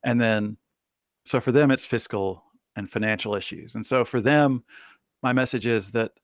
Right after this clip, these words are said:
for the longest time, we've just been told that the key is to cut taxes, cut taxes, cut taxes, and starve the beast and make the gov-, make the state government as small as possible, and then everything will go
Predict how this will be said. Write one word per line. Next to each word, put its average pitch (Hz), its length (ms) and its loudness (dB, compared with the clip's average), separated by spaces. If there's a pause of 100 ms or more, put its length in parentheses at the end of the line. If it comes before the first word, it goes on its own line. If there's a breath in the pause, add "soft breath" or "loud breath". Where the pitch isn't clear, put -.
(340)
for 147 180 0
the 127 80 0
longest 147 380 4
time, 127 320 0
we've 107 180 -6
just 123 200 -4
been 107 120 -6
told 110 320 0
that 110 120 -8
the 104 80 -4
key 117 280 -2
is 104 120 -4
to - 80 -14
cut - 200 -2
taxes, 110 380 -4
cut - 180 -4
taxes, - 340 -6
cut - 180 -6
taxes, 110 420 -4
and 92 80 -10
starve 110 280 -2
the 107 80 -8
beast 104 400 -4
and 101 100 -6
make 101 160 -4
the 104 80 -10
gov-, 107 260 -2
make 113 240 -10
the 107 80 -14
state 113 220 -4
government 110 260 -4
as 101 80 -10
small 110 220 -2
as 98 80 -6
possible, 107 480 0
and 104 80 0
then 104 80 0
everything 107 360 0
will 98 120 -2
go 101 340 0